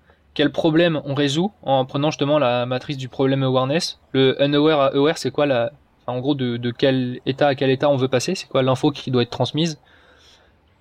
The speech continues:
Bosser son, enfin, une marque, c'est plein de choses, tu vois, c'est des théories encore qu'on apprend en cours de, de marketing, mais une marque, euh,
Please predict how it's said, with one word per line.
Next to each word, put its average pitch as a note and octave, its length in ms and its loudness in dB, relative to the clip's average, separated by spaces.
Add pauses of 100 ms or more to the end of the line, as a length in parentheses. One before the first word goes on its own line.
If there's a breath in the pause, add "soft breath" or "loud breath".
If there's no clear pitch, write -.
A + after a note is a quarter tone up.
(800)
Bosser D3 360 2
son, D#3+ 200 2
enfin, C#3+ 340 2
une C#3+ 160 2
marque, E3+ 240 0
c'est D3 300 2
plein E3 200 -2
de E3+ 60 -2
choses, G3 220 -2
tu - 100 -12
vois, C#3 120 2
c'est C3 280 -2
des B2+ 220 -2
théories D#3+ 320 2
encore F3 260 0
qu'on C#3+ 140 -6
apprend C3+ 260 -4
en C3+ 60 -4
cours C#3 300 -6
de, C3 280 -2
de C3+ 100 -4
marketing, D#3+ 440 0
mais C3+ 160 2
une C3+ 100 0
marque, D#3+ 300 0
euh, B2+ 160 2